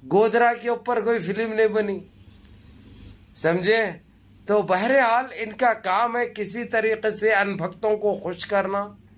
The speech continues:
और गंदगी फैलाना, जो फैला रहे हैं ये लोग एक टाइम से।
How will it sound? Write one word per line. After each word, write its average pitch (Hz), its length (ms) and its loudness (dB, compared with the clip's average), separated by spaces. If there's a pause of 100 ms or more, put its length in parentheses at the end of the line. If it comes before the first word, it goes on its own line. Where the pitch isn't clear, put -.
(680)
और 175 220 2
गंदगी 208 540 0
फैलाना, 202 600 0
जो 190 180 -4
फैला 170 440 2
रहे 190 140 -2
हैं 190 80 -4
ये 190 80 -2
लोग 180 220 -2
एक - 220 -4
टाइम 156 240 0
से। 175 260 -6